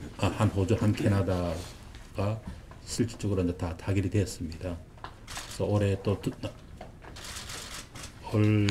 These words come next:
연말까지도 보면은 뭐 한중 에프티에이든 또 한 베트남 에프티에이, 그다음에 티피피, 쌀 관세와 여러 가지 이슈들이 이제, 어, 있습니다. 이런 부분도 역시 또,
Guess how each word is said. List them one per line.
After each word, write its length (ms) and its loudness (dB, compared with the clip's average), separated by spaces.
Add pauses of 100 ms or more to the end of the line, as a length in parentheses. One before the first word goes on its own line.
연말까지도 720 6
보면은 760 2
뭐 100 2
한중 340 4
에프티에이든 840 0 (600)
또 320 2
한 340 2
베트남 440 0 (140)
에프티에이, 680 -2 (440)
그다음에 300 2
티피피, 840 0 (180)
쌀 380 2
관세와 680 2
여러 180 -4
가지 200 8
이슈들이 560 4
이제, 320 -2 (680)
어, 320 -4 (120)
있습니다. 600 0 (400)
이런 140 6
부분도 420 6
역시 420 4 (840)
또, 220 2